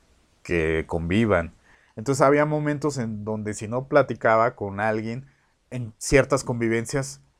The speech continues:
pues yo estaba solo. A veces lo que me encantaba es que jugaba mucho fútbol con mis tíos, mis primos. En ese aspecto no había esos momentos, pero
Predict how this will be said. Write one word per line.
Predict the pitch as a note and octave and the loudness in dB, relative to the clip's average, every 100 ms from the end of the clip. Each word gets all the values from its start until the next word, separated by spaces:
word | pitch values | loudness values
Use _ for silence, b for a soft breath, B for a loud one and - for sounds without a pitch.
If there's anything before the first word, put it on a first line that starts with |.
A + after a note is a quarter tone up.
| _ _ _ _ - | _ _ _ _ 2
pues | A#2+ A#2+ | 4 4
yo | |
estaba | B2 A2+ A2 F#2+ | 2 4 6 6
solo. | F3+ F3+ G#2 - _ _ _ _ _ _ _ b b b | 2 0 -4 -12 _ _ _ _ _ _ _ b b b
A | A#2 B2+ | 6 8
veces | D#3+ G3+ | 8 6
lo | F3+ D3+ | 4 2
que | B2 | 0
me | A2+ A2+ G#2+ A2 A2+ | 0 0 0 0 -2
encantaba | A#2 A#2 G#2+ A#2 B2 C3+ | 0 0 4 4 4 2
es | C3+ | 0
que | C#3 | -2
jugaba | C3 A2 G#2 G#2 G#2+ | -2 2 4 4 2
mucho | G#2+ - G#2+ | -2 -8 -10
fútbol | - G2 G2+ G2 G2+ G#2+ _ _ _ _ - | -8 -6 -2 0 -2 -8 _ _ _ _ 2
con | G#2 F#2+ F#2+ | 2 4 0
mis | F#2 - | -6 -4
tíos, | B2 A#2+ A#2+ A2+ A2 | -2 2 4 4 2
mis | G2+ - | -2 -8
primos. | - A2+ A2 A2+ A2 - | -2 0 0 -2 -4 -6
En | - C3 C3+ | -4 0 2
ese | C#3 D#3+ | 2 4
aspecto | C#3+ - C#3+ D3+ | 4 2 0 0
no | C#3 C3 | 0 2
había | B2+ A#2+ A#2+ A2+ G#2+ G#2 - | 2 2 2 4 4 0 -4
esos | - A#2 - B2+ A2+ A2 | -8 -8 -4 -4 -4 -6
momentos, | G#2+ G#2+ A2 C#3 C#3+ G#2+ F#2+ _ | -4 -4 0 0 0 -4 -6 _
pero | G#2+ G#2+ G#2 | 0 2 0